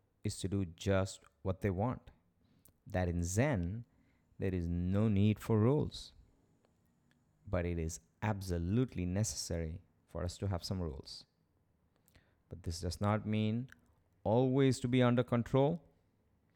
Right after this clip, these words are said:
As long as you have rules,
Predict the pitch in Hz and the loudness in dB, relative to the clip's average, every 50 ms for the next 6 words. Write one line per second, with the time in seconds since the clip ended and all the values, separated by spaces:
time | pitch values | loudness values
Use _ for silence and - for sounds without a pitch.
0 | _ _ _ _ _ _ _ _ _ _ _ _ _ _ _ _ _ _ _ _ | _ _ _ _ _ _ _ _ _ _ _ _ _ _ _ _ _ _ _ _
1 | _ _ _ 101 95 90 87 92 92 98 107 120 131 143 151 143 131 120 104 110 | _ _ _ -2 0 0 0 0 2 4 6 6 4 4 4 4 2 2 2 2
2 | 110 110 107 104 95 85 87 90 95 95 95 95 95 95 - - - - | 2 4 4 4 2 0 0 0 0 0 0 0 -2 -2 -6 -10 -14 -16